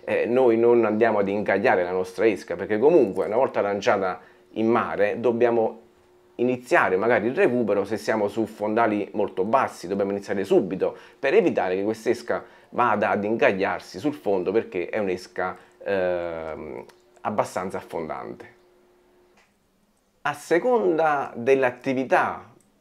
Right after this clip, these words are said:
più o meno, eh, alta dei predatori, quindi dell'attività predatoria nello spot dove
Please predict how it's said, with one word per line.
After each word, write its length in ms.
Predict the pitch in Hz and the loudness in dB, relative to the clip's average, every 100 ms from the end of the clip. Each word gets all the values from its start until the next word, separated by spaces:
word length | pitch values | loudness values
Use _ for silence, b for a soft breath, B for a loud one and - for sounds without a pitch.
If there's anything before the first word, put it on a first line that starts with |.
| - | -4
più 440 | 214 208 175 - | 2 4 4 2
o 180 | - 131 | 0 2
meno, 680 | 151 175 131 107 110 117 - B B B | 6 6 6 2 0 0 -4 B B B
eh, 80 | 107 | 2
alta 800 | 107 107 - 101 90 95 90 87 - | 4 4 4 0 -4 -6 -6 -8 -14
dei 440 | 98 117 117 117 113 | 2 6 6 4 2
predatori, 680 | 120 113 117 185 101 101 107 | 4 4 6 6 6 0 0
quindi 180 | 127 107 | 0 0
dell'attività 560 | 104 104 - 120 147 | 0 -2 -4 0 2
predatoria 800 | 113 101 113 175 131 90 98 95 | 2 2 4 6 6 4 -2 -2
nello 260 | 107 107 107 | -2 -2 -2
spot 440 | - 131 - 107 | 0 0 0 0
dove 360 | 113 107 101 | 0 0 -2